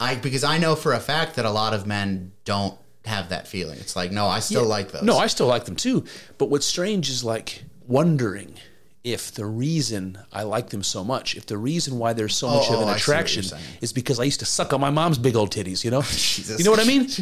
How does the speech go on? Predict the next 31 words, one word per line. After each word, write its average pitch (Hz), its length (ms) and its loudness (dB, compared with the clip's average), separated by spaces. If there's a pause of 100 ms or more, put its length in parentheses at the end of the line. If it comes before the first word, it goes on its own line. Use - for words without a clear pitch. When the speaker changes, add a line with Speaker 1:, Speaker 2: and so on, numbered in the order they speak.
(240)
Speaker 2:
That's 185 220 2
the 180 80 6
weird 269 240 6
thing. 127 240 4
That's 131 260 2
what 208 80 6
I'm 202 80 6
trying 202 200 2
to 190 40 6
point 185 260 4
out. 160 260 0 (220)
There's 151 180 4
a 147 60 4
weird 180 320 6
thing, 226 440 2 (200)
you 120 140 -2
know? 180 240 0 (320)
It's - 100 -6
like, 147 200 0 (400)
you, 190 240 2
you, 202 100 -2 (140)
there's 196 180 4
impressions 160 680 0
that 101 140 -2
get 117 160 -4
made 131 380 0 (160)
on 113 220 -4
children 120 440 0
when 107 120 -4
they're 104 100 -4
young 110 420 0